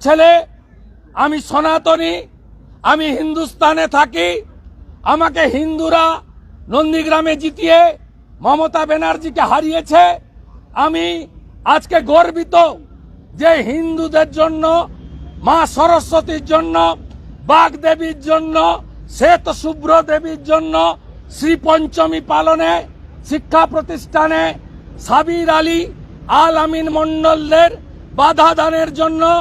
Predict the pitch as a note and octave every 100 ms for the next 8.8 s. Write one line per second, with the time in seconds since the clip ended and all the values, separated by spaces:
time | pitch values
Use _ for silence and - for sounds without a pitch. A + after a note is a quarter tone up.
0 | E4 - - - - D4 E4 D#4+ - E3
1 | D#4 D#4 D4+ D4+ D#4 C4 - D4+ D#4+ -
2 | C#4+ D4+ D4 D4 D4+ D4 A3+ D#4+ E4+ C4
3 | - - - - - G#3 E4 - D#4 D#4+
4 | D#4+ - - - - - C#4 C#4+ D#4 D4+
5 | C#4+ D4 C#4 A#3 B3+ C#4+ C4+ C4+ B3 A#3
6 | B3 A#3 - - - - - F3+ B3 B3
7 | B3 - C#4+ - E4+ C#3 - - - -
8 | - - G#3 C#4 D#4+ D#4 D4